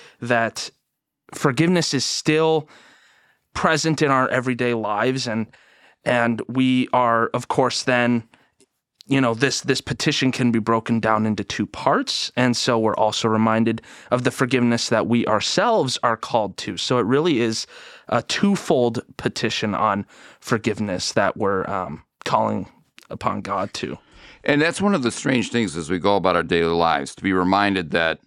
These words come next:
Speaker 2: we should forgive others. And the reason I say that is because we live in a society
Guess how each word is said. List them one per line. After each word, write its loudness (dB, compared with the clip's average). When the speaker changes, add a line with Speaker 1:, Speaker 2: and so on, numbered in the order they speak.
Speaker 2:
we 0
should -2
forgive 0
others. 0
And 2
the 2
reason 0
I 2
say 0
that 0
is 0
because -2
we 0
live 0
in 2
a 0
society 0